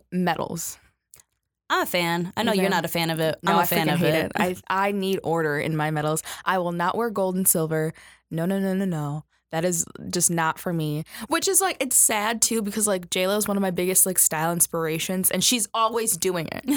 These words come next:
Speaker 1: And she looks
Speaker 2: <laughs>
Speaker 1: good doing it, but I do it, and I'm like, "I don't like this."
Speaker 2: See, I like,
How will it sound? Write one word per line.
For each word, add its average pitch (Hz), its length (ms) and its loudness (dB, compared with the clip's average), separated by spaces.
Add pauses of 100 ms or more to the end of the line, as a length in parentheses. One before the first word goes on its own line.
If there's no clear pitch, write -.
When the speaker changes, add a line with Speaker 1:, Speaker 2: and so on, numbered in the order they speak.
(320)
Speaker 1:
And 269 140 2
she 294 120 2
looks 302 340 4
Speaker 2:
<laughs> 180 100 -6
Speaker 1:
good 240 260 0
doing 190 300 -2
it, 156 180 -8
but 185 140 0
I 180 180 0
do 208 220 -4
it, 208 60 2
and 190 100 0
I'm 165 140 -2
like, 156 180 -2 (100)
"I 175 120 -2
don't - 300 -6
like - 200 -10
this." - 400 -2
Speaker 2:
See, 320 160 0
I 320 140 2
like, 370 240 0